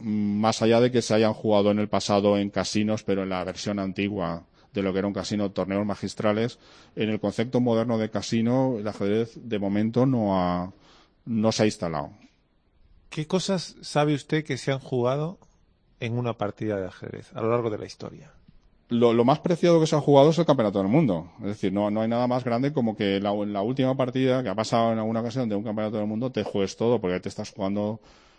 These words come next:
Speaker 1: eh, tu futuro y todo. Pero sí que es cierto que se han hablado de apuestas y, eh, hay muchas leyendas al respecto, eh, bienes. Pero, de verdad,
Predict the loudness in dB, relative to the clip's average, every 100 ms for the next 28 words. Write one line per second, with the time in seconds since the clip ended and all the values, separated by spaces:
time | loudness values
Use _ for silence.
0 | _ -2 0 0 -2 -6 -6 -4 0 0
1 | 2 0 0 0 -2 -4 -6 -2 -2 -2
2 | -6 -20 _ -4 -2 0 0 0 -2 -2
3 | -4 -4 -6 -6 -4 -2 -4 -4 -4 -4
4 | 0 2 2 0 -4 -6 -4 -4 -4 -6
5 | -10 -4 0 0 0 0 0 -2 -2 -4
6 | -6 -8 -6 -8 -2 0 2 0 -2 -4
7 | -6 -8 -8 -6 0 2 2 2 0 -4
8 | -8 _ -20 -20 -20 -20 -20 -20 _ 2
9 | 4 4 2 -12 -14 -6 2 2 4 2
10 | 0